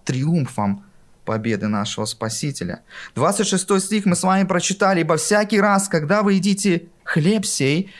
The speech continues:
и пьете чашу сею, сию, смерть Господню возвещаете, доколе Он придет".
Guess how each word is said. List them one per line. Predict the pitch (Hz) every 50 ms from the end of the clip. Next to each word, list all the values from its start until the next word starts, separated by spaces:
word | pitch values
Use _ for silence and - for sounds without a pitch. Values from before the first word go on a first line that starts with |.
| - -
и | - 160
пьете | 165 190 214 226 220 - 208
чашу | 175 - - 190 208 220 220 - 220
сею, | 165 - - 175 185 202 202 202 208 220 -
сию, | - - - 180 175 185 202 220 - -
смерть | - - - 202 196 202 214 233 247 208
Господню | 170 180 185 180 - - - 202 214 202 196 190 175
возвещаете, | 170 170 156 165 180 - - 214 208 208 196 196 185 - 202 185 190 - - - _ _ _ _ _
доколе | - 127 151 151 - 202 185 185 185 185 -
Он | - 180 175 170
придет". | 170 165 196 185 175 196 202 175 131 90 - -